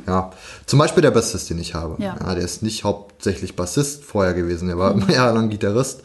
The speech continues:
Speaker 2: Mhm.
Speaker 1: Der hat aber die, <laughs> die Musik und, und generell das Ganze so geil gefunden, dass er gesagt hat, „Ey, weißt du was, bei dir spiele ich auch Bass.“
Speaker 2: Mhm.
Speaker 1: So, jetzt ist es mittlerweile so, der hat sich einen Bass gekauft,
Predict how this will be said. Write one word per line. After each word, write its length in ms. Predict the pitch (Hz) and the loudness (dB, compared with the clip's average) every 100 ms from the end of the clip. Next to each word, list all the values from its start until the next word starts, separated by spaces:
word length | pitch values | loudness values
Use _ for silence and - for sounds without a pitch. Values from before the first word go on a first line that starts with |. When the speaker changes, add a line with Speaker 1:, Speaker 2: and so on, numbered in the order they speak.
| - | -4
Speaker 2:
Mhm. 200 | 214 208 | -2 0
Speaker 1:
Der 120 | 214 101 | 2 4
hat 80 | 110 | 4
aber 200 | 107 104 | 4 2
die, 280 | - 156 - - 127 - | 0 -2 -2 -8 -12 -4
<laughs> 440 | - 123 - - - | -4 -4 -8 -14 -4
die 60 | |
Musik 460 | 110 107 131 185 - | -2 0 2 2 2
und, 220 | 110 107 | 0 0
und 180 | 104 101 | 0 0
generell 440 | 113 113 110 117 | 2 4 4 4
das 160 | 110 - | 4 2
Ganze 300 | 120 131 117 | 0 0 0
so 180 | 117 175 | 0 4
geil 220 | 143 156 | 4 4
gefunden, 260 | 147 147 135 | 0 -2 -2
dass 80 | |
er 60 | 131 | 0
gesagt 280 | 117 127 131 | 2 2 2
hat, 160 | 127 | 0
„Ey, 220 | - 131 117 | 2 2 2
weißt 240 | 117 - | 0 0
du 40 | |
was, 300 | 120 - - | 0 0 -4
bei 80 | 104 | 0
dir 140 | 110 117 | 0 2
spiele 200 | 123 113 | 2 2
ich 80 | |
auch 60 | 101 | 2
Bass.“ 380 | - 110 - - - | 2 0 -2 -10 -4
Speaker 2:
Mhm. 180 | 208 208 | 0 0
Speaker 1:
So, 160 | 196 98 | 2 2
jetzt 200 | 101 120 | 2 0
ist 120 | - | -4
es 140 | 135 | -2
mittlerweile 480 | 151 143 139 139 139 | -2 2 4 4 2
so, 160 | 135 135 | 2 2
der 100 | 104 | 2
hat 120 | - | 0
sich 320 | 95 - - - | -6 -8 -12 -8
einen 100 | 92 | -4
Bass 240 | 110 - | -4 -2
gekauft, 680 | 127 131 131 127 131 - | -4 0 4 4 4 -4